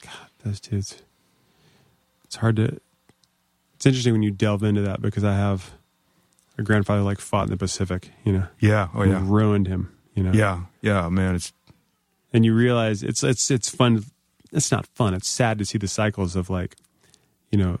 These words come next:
Speaker 1: um, disconnect in parenting.
Speaker 2: Yeah.
Speaker 1: So, you know, if you have parents from the seventies,
Speaker 2: Uh-huh.
Speaker 1: you know, it's like, well, their parents, most likely, if they fought in World War Two, are drunks.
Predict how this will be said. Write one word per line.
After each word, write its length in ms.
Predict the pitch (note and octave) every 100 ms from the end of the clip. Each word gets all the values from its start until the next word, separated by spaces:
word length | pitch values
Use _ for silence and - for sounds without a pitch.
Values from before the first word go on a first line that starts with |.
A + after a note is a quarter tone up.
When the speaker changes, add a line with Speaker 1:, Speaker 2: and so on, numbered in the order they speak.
| -
Speaker 1:
um, 360 | G#2+ F#2 F#2 F2+ _
disconnect 600 | A2+ G#2 - G#2+ F2+ -
in 160 | - G#2
parenting. 560 | - G2+ G2+ A#2 B2 A#2 _ _
Speaker 2:
Yeah. 220 | G#2 G#2
Speaker 1:
So, 60 | F2+
you 60 | A2
know, 60 |
if 60 | G#2
you 60 | G#2+
have 100 | -
parents 280 | A2 G#2+
from 100 | -
the 60 | G#2+
seventies, 540 | - G2+ F#2+ A2 - - -
Speaker 2:
Uh-huh. 300 | G#2 G#2 B2 - -
Speaker 1:
you 60 |
know, 140 | G#2 G#2
it's 180 | G2+
like, 220 | G#2+ G2 A2
well, 140 | G#2
their 160 | G#2+ A#2+
parents, 400 | A2+ G#2+ G#2 - _ -
most 440 | B2+ B2+ B2 -
likely, 260 | A#2+ G#2+ A2
if 60 |
they 100 | A2+
fought 220 | G#2+ A2 G#2+
in 60 |
World 80 | G#2
War 80 | G2+
Two, 180 | - A2
are 60 | F#2+
drunks. 420 | G2+ F#2+ -